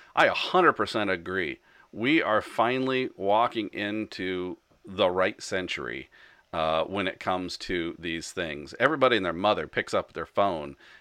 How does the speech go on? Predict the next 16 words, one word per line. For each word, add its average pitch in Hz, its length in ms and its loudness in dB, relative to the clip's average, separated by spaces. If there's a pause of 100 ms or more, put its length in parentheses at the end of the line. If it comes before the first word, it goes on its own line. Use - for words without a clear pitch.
(140)
and 101 140 -4
does 104 220 4
some 104 200 0
sort 95 240 0
of 85 80 -2
a 82 80 -6
search - 320 0
for 90 200 -2
a 82 40 -2
review 85 360 -2
to 82 80 -6
see 95 180 -4
what's 82 280 -2
out 80 240 0
there 64 280 -2 (100)
for 85 420 -2